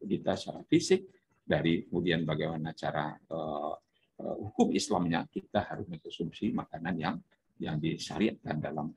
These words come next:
Islam, halalan dan thayyib. Kalau tidak, kita sembrono saja.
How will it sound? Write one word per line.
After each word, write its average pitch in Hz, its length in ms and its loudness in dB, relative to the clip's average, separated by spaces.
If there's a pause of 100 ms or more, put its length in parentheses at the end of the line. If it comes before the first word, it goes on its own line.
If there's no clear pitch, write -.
(240)
Islam, - 400 -4 (200)
halalan 151 560 4
dan - 240 -2
thayyib. 71 360 -4 (640)
Kalau 147 200 8
tidak, 190 320 6
kita 139 160 4
sembrono 113 480 12
saja. 92 320 4